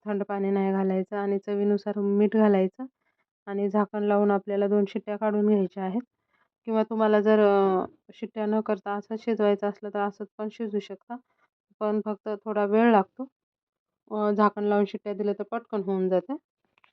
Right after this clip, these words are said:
आता उकळी आली आहे, आपण कुकरचं झाकण लावून घेऊया आता. अं, चवीनुसार मीठ टाकून घ्यायचं आहे आणि झाकण लावून घ्यायचं आहे. आपला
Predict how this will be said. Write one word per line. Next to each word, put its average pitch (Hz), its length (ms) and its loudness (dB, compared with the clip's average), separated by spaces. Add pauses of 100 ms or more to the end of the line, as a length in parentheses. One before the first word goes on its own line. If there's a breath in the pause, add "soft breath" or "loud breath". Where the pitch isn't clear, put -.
(1200)
आता 202 180 -8
उकळी 208 340 0
आली 208 220 4
आहे, 202 280 4 (140)
आपण 196 240 -10
कुकरचं 202 420 -6
झाकण 196 320 -6
लावून 220 340 2
घेऊया 190 440 2
आता. - 180 -8 (1400)
अं, 208 400 -2 (140)
चवीनुसार 202 520 -2
मीठ 202 220 -2
टाकून 220 280 -8
घ्यायचं 190 340 -6
आहे 185 160 -8 (760)
आणि 202 140 -6
झाकण 202 300 -6
लावून 220 280 4
घ्यायचं 190 340 0
आहे. 196 120 -10 (1600)
आपला 202 460 -2